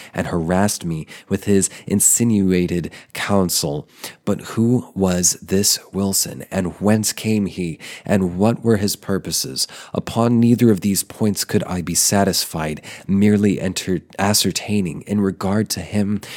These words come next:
that a sudden accident in his family had caused his removal from Doctor Bransby's academy on the afternoon of the day in which I myself had eloped.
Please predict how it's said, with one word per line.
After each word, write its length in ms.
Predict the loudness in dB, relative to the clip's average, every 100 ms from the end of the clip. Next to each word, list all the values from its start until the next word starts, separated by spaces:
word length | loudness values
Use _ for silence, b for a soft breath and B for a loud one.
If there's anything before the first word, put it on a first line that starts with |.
| B
that 160 | -4 -2
a 80 | 0
sudden 560 | -2 0 0 2 0 -2 _ _
accident 800 | -2 -2 -2 0 0 -2 -6 -8 B B B
in 200 | -2 0
his 280 | -2 -2
family 580 | -2 0 0 0 -2 -2
had 260 | -4 -8 -8
caused 460 | -6 -2 -2 -4
his 220 | -6 -4 -2
removal 560 | 0 0 0 0 -2
from 300 | -4 -4 -4
Doctor 400 | -4 -6 -6 -8
Bransby's 640 | -6 -2 -2 -2 -4 -6 -6
academy 760 | -8 -4 0 0 -2 -4 -6 B B B -4
on 160 | -2
the 200 | 0 -2 -2
afternoon 760 | -2 -2 -4 -2 -2 -2 -4 -6 _
of 400 | -6 -4 -4 -2
the 80 | -2
day 320 | -2 -4 -4
in 280 | -4 -6 -6
which 300 | -4 -4 -6 -4
I 160 | -2
myself 720 | 0 -2 -4 -4 -4 -4 -4
had 280 | -8 -6 -6 -6
eloped. 640 | -4 0 0 -2 -8 -16